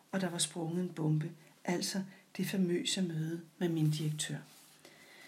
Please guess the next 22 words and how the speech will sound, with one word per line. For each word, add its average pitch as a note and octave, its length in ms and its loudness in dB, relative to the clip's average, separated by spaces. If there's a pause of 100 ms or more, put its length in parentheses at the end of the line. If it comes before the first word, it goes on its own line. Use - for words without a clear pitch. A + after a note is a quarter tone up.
(220)
Samtidig F#3+ 600 6
vidste F3 340 0
jeg, E3+ 220 -2
at - 140 -2
bomben F#3+ 460 6
kunne E3 240 2
springe E3 440 4
igen, D#3 360 2 (400)
men E3 160 -2
bare D#3+ 280 2
ikke D3+ 120 2
hvornår. D3+ 360 -2 (1200)
Denne G3+ 260 6
tilstand F3 640 2
af D#3+ 80 -2
frygt F3+ 400 -2 (320)
var F#3 100 2
ekstremt F#3+ 500 0
stressende E3 460 0
for F#3 100 -4
mine E3+ 200 0
nerver, D#3 400 6